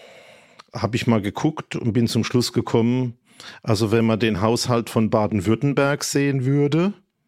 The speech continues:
oder beispielsweise den Haushalt von Berlin, Berlin hat das Zehntel von dem, was die haben.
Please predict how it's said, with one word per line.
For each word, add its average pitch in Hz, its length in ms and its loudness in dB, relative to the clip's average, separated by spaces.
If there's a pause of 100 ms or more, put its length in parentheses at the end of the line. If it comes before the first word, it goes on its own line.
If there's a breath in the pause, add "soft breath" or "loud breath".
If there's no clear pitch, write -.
oder 113 240 2
beispielsweise 107 840 0
den 98 180 0
Haushalt 104 500 -2
von 101 260 -2
Berlin, 113 640 0 (120)
Berlin 110 400 2
hat 107 240 0
das - 220 -8
Zehntel 139 440 0
von 110 220 -2
dem, 117 200 2
was 107 160 -2
die 117 200 0
haben. 131 480 -4